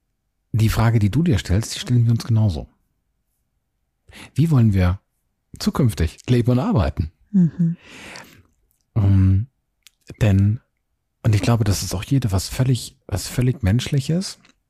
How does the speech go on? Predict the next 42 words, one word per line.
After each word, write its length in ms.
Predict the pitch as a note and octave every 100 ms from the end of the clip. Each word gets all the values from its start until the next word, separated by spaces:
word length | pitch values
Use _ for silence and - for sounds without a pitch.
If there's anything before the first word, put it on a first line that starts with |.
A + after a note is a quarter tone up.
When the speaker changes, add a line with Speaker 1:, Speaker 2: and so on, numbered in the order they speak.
| _ _ _ _ _ _ - - - - - - - - - -
Speaker 1:
Keine 200 | A2 F#2+
Ahnung. 240 | G2 D#2 - - - - - - -
Wenn 180 | G2 G2+
wir 80 |
jetzt 300 | F#2 - -
ein, 340 | G2 F#2+ F#2+ D#2
wenn 120 | A2
wir 60 | B2
jetzt 100 | C3
ein 60 |
Kegelclub 560 | - E3+ G3+ - F2+ -
wären, 180 | D#2 D#2
sieben 200 | D#3+ D3
Leute 200 | C3 G#2
brauchen 140 | E2
wir 80 | D#2
für 120 | D#2+
einen 80 | D2+
Club, 220 | F#2+ -
oder? 200 | A2 G#2+
Kegel-, 420 | - D#2 - D2
Kegelverein. 580 | D2 D2+ E2+ - - -
Wenn 140 | E2 G2+
wir 80 | A2
ein 40 |
Kegelverein 560 | - G#3+ E3+ - C#2 C#2+
sind 240 | C3 G3+ - - -
und 120 | A2
wir 80 | A2
jeden 380 | G#2 D3+ F#3 F#3
Freitag 640 | - G2+ C3 D3 C#3+ C3+
kegeln 380 | G#2+ F#2 E2 C2+
gehen, 200 | A#1+ A#1
jeden 320 | G#2+ D3 D#3+
Freitag 520 | - G2+ A#2+ C#3 B2+
von 120 | - -
achtzehn 420 | C#3+ - - C3
bis 140 | G#2 -
zwanzig 360 | G2+ G2+ G#2+
Uhr 100 | G2+
kegeln 320 | - F2 C2+
gehen. 180 | - -